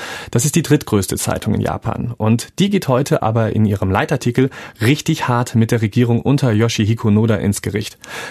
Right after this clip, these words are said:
Während nämlich sein Vorgänger Naoto Kan noch eine Abkehr von der Atomkraft in Aussicht stellte, ist davon bei Noda gar nichts mehr zu erkennen.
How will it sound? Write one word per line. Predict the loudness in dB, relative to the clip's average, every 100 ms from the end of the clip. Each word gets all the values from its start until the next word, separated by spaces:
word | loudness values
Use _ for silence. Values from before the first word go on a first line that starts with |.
| -6
Während | 0 2 4
nämlich | 2 2
sein | 2 0
Vorgänger | -2 0 0 2 0
Naoto | 0 2 0 -4
Kan | -10 -4 0 0 -2 -6 0
noch | 2
eine | 4 2
Abkehr | 0 0 -2 0
von | 2
der | 2
Atomkraft | 0 0 0 0 -4 -2
in | -2
Aussicht | 0 -2 -2 -2
stellte, | -2 2 2 0 -12 -16 -2
ist | 0 0 -4
davon | -2 -2 0 0 2
bei | 4
Noda | 2 4 2
gar | 0 -2 -2
nichts | -4 -4
mehr | -6
zu | -4
erkennen. | -6 -4 -4 -4